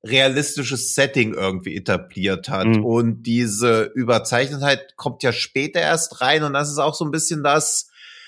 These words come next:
Speaker 1: wo so Filme es immer sehr schwer haben, weil es wird schon relativ früh klar, eigentlich ist das kein wirklicher Film, sondern halt eine Abreihe von Action-Pieces und Szenen, bis halt neunzig Minuten voll sind.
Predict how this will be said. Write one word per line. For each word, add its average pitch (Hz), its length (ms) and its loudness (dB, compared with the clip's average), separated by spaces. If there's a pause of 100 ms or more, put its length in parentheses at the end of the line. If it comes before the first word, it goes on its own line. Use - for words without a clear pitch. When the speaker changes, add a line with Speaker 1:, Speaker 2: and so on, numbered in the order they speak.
(400)
Speaker 1:
wo 143 200 0
so 156 120 -2
Filme 185 460 0
es - 120 -2
immer 165 220 -2
sehr 143 240 0
schwer 165 680 2
haben, 175 340 0
weil 135 80 4
es 135 120 -4
wird 147 160 2
schon 143 160 -2
relativ 139 440 2
früh 139 180 -2
klar, 113 320 0
eigentlich 123 220 0
ist 139 80 -6
das 120 140 -6
kein 117 200 0
wirklicher 123 460 0
Film, 131 220 2
sondern 120 160 4
halt 117 140 2
eine 110 100 -4
Abreihe 120 500 2
von 113 280 0
Action-Pieces 143 920 -4
und 120 180 -2
Szenen, 131 500 0
bis 135 180 -2
halt 113 160 2
neunzig 113 240 -2
Minuten 98 340 -6
voll 82 360 -12
sind. 73 280 -18